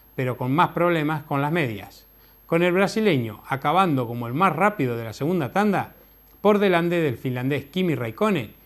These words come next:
y del asturiano, que no se siente presionado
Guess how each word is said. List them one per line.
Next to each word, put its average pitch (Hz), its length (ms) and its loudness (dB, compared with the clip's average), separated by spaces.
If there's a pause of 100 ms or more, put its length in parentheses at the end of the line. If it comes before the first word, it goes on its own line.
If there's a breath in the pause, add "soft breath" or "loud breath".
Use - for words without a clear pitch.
(100)
y 156 100 0
del 165 140 2
asturiano, 139 580 0 (500 soft breath)
que 143 120 2
no 175 120 2
se 139 120 -4
siente 165 360 0
presionado 135 680 -2